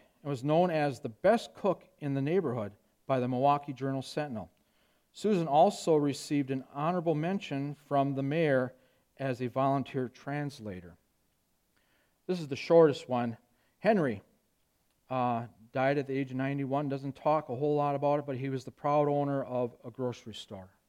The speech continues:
in Milwaukee. Uh, Ferdinand, uh, he and his wife Judy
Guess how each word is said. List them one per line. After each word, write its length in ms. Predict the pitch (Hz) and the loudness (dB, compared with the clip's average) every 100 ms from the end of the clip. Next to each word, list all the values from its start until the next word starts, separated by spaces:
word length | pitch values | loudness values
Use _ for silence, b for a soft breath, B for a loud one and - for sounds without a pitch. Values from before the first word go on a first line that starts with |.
| _ | _
in 80 | 120 | -14
Milwaukee. 580 | 107 104 104 - 101 92 _ _ _ _ _ _ _ _ _ _ _ _ _ _ _ _ _ _ _ _ _ _ - | -10 -10 -10 -14 -20 -20 _ _ _ _ _ _ _ _ _ _ _ _ _ _ _ _ _ _ _ _ _ _ -2
Uh, 220 | 165 151 | 0 0
Ferdinand, 600 | - 269 262 175 127 95 - B B B B B B B - | 0 2 4 4 2 -4 -14 B B B B B B B -8
uh, 340 | 135 131 120 - _ _ _ _ - | -2 0 -2 -4 _ _ _ _ 0
he 100 | 208 | 4
and 100 | 196 | 4
his 140 | 156 | 4
wife 260 | 180 170 170 | 6 6 2
Judy 460 | 185 196 143 113 | 0 4 4 2